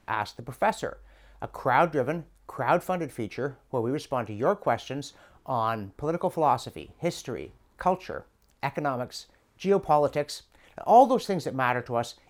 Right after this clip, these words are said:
in our common life as citizens. And today's question comes from Andre, and he says, "We often hear this phrase, 'innocent civilians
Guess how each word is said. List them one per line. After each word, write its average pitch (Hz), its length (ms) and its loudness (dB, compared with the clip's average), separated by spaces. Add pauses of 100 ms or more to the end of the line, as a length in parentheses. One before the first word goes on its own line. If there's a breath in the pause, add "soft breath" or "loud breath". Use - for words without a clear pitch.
(120)
in 131 100 -2
our 117 140 0
common 113 320 -4
life 107 180 -6
as 101 80 -14
citizens. - 540 -14 (480 soft breath)
And 165 100 0
today's 262 240 4
question 269 320 0
comes 165 220 -6
from - 160 -8
Andre, 120 400 -2
and 104 100 -6
he 120 40 -6
says, 156 300 -2
"We 175 140 -4
often 302 300 0
hear 320 100 -2
this 302 160 -6
phrase, 160 300 0 (300 loud breath)
'innocent 175 380 -2
civilians 131 580 -2